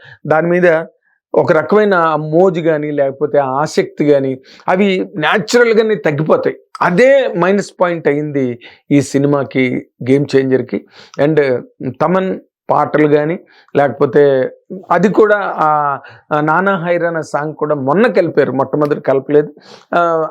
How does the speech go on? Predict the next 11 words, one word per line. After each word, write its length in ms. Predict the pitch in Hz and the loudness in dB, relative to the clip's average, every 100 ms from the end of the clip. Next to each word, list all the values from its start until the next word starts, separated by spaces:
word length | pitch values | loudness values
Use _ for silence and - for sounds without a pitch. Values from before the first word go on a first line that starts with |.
| 143 | -2
అది 300 | 156 170 - | 0 -2 -2
చాలా 260 | 135 147 190 | 0 2 2
అద్భుతమైన 520 | 160 143 160 202 202 | 0 -4 0 2 0
సాంగ్. 440 | 165 156 143 135 - - | -2 -4 -4 -6 -10 -6
ఆ 40 | |
క్లాసిజము 960 | 131 117 120 139 175 147 170 170 196 - | -4 -2 -2 -2 -2 2 2 0 -4 -2
ప్లస్ 220 | 156 151 | -2 -2
ఆ 40 | - | -4
మోడర్నిజాన్ని 800 | 131 131 143 151 151 143 147 147 | -2 0 0 0 0 0 -2 -2
మిక్స్ 400 | 135 120 - 165 | -6 -8 -4 0
చేసి, 440 | 156 - 151 123 | 0 2 2 0